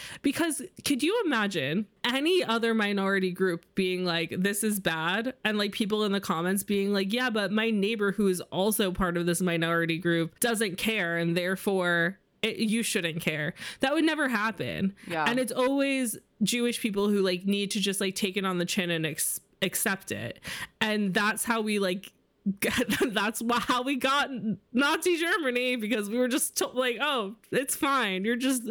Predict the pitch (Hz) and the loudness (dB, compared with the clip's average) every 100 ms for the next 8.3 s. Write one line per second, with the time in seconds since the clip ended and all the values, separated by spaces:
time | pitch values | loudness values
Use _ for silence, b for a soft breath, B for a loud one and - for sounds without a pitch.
0 | B B 202 233 202 269 277 269 277 269 | B B 2 4 4 2 0 0 0 0
1 | 240 240 - 269 269 262 247 247 247 254 | 0 0 -2 0 0 0 0 0 0 0
2 | 254 269 208 175 180 B B B B B | 0 0 0 0 -4 B B B B B
3 | 269 320 294 262 330 427 392 359 254 - | 0 2 2 2 0 0 0 0 -2 -4
4 | - 247 - 233 247 - 202 190 190 190 | -4 -4 -2 0 0 -2 -2 -2 -2 -2
5 | 175 160 160 180 B B B - 226 220 | 0 0 -2 -6 B B B -2 0 2
6 | 226 233 208 202 196 - - - 240 220 | 0 0 0 0 -4 -8 -8 -2 0 0
7 | 226 220 220 196 - - 220 226 220 208 | 0 0 0 -2 -4 -4 0 0 0 0
8 | 196 196 196 | 0 -2 -4